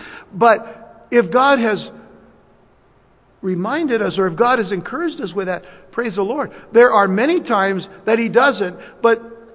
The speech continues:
then again, don't worry about that. Why? Because then we can activate faith. We have to trust the Lord every day, each and every day of our lives. Paul didn't, you know, Paul had that general plan, as I mentioned before. He didn't know how it was all gonna work out. Well, that's where faith comes in.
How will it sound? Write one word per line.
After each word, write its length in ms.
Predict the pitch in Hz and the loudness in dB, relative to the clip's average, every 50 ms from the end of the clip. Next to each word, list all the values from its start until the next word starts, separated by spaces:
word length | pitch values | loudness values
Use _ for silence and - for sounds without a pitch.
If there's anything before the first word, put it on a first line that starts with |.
| - - - | -20 -14 0
then 160 | 202 233 233 | 2 4 4
again, 300 | 240 214 - 247 240 233 | 4 2 0 0 0 2
don't 260 | 190 233 233 233 220 | 2 2 2 2 2
worry 300 | 202 226 285 311 302 269 | 0 2 2 2 4 2
about 300 | 233 190 214 208 202 190 | 2 4 4 2 2 4
that. 180 | 226 208 202 208 | 2 0 2 2
Why? 640 | 196 214 226 220 233 269 302 302 - - - - - - | 2 4 6 6 6 6 4 2 -2 -8 -16 -18 -8 -4
Because 360 | 240 226 - 247 247 226 185 170 | -4 -2 2 4 4 4 2 0
then 480 | 214 226 233 247 262 247 190 - - - - | 0 0 2 2 0 -2 -4 -10 -16 -14 -6
we 180 | 208 226 254 254 | -2 -2 0 0
can 180 | - 262 254 | 0 0 0
activate 580 | 226 214 226 220 220 - 226 202 233 247 233 190 - | 2 2 0 0 0 -2 0 0 0 -2 -2 -6 -6
faith. 340 | 320 370 392 339 202 143 - | -4 -2 -2 -2 -2 -4 -6
We 200 | 208 233 269 247 | -4 -2 0 2
have 180 | 233 233 226 240 | 2 0 0 -2
to 80 | 240 | -10
trust 360 | - - 226 220 214 214 - | -4 -2 0 0 0 -2 -4
the 60 | - 247 | -4 -2
Lord 280 | 254 285 294 311 262 | 0 0 -2 0 -2
every 300 | 202 202 202 208 240 240 | -2 -4 -2 -4 -4 -4
day, 380 | 185 247 277 330 403 381 302 - - - - - - | 0 0 2 2 0 -2 -4 -6 -12 -18 -20 -12 -4
each 240 | 233 240 254 233 - | -2 -2 -2 0 -2
and 100 | 240 233 | -2 -2
every 220 | 233 233 208 233 220 | -2 -2 -2 -2 0
day 140 | 226 226 | 0 0
of 100 | 240 240 | 2 4
our 140 | 254 262 269 | 2 2 2
lives. 440 | 269 294 339 - - 370 294 190 151 - - - - - _ _ _ _ _ _ _ _ _ _ _ _ _ _ _ _ _ _ _ _ _ _ _ _ | 0 0 -2 -2 -4 -4 -6 -8 -10 -12 -14 -14 -16 -20 _ _ _ _ _ _ _ _ _ _ _ _ _ _ _ _ _ _ _ _ _ _ _ _
Paul 260 | - 202 208 226 233 | 4 6 6 6 8
didn't, 220 | 214 233 240 233 | 6 6 4 4
you 100 | 220 214 | 2 2
know, 100 | 214 208 | 2 2
Paul 220 | 147 196 214 226 214 | 2 4 4 4 4
had 140 | 226 233 202 | 4 4 2
that 160 | 220 214 160 | 2 0 2
general 280 | 190 214 226 226 220 | 2 4 4 4 2
plan, 280 | 208 220 208 220 233 240 | 2 0 0 0 2 2
as 120 | 240 208 | 0 0
I 80 | 208 196 | 0 -2
mentioned 300 | 190 208 220 208 - 226 | -2 -2 -4 -4 -4 -4
before. 320 | 208 202 - - 214 240 | -4 -4 -2 2 4 4
He 80 | 247 240 | 4 4
didn't 160 | 208 208 202 | 0 -2 0
know 120 | 208 220 208 | 0 0 0
how 200 | 208 208 208 196 | 2 2 2 2
it 40 | |
was 120 | 185 165 180 | 0 0 0
all 140 | 208 202 196 | 0 0 0
gonna 180 | 196 208 202 | -2 -2 0
work 260 | 190 196 202 190 196 | 0 0 0 0 0
out. 240 | 208 208 233 294 302 | -2 -2 0 -2 -2
Well, 360 | - - - - - - - | -8 -12 -20 -20 -18 -12 -2
that's 240 | 226 277 294 285 - | 2 2 2 2 2
where 160 | 277 277 262 | 2 2 2
faith 320 | - - 277 277 269 190 277 | 4 4 2 2 2 -2 0
comes 280 | - 277 269 262 214 | 0 0 0 2 -2
in. 300 | 262 339 403 403 339 214 | -4 -4 -4 -4 -6 -8